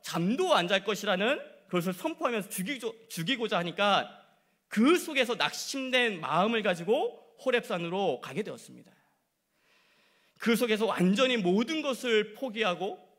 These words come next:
또 죽고 싶다는 마음을 가지고 있을 때 하나님께서는 엘리야에게 말씀을 줬습니다.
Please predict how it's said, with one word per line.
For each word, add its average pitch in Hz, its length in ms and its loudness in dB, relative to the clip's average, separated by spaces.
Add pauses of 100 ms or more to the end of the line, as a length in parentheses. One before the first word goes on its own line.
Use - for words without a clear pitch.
(480)
또 196 500 -2
죽고 202 280 -6
싶다는 233 420 0
마음을 190 360 4
가지고 180 280 -2
있을 160 180 -10
때 190 460 0 (500)
하나님께서는 214 640 -2
엘리야에게 170 760 0
말씀을 262 440 -10
줬습니다. 135 460 -18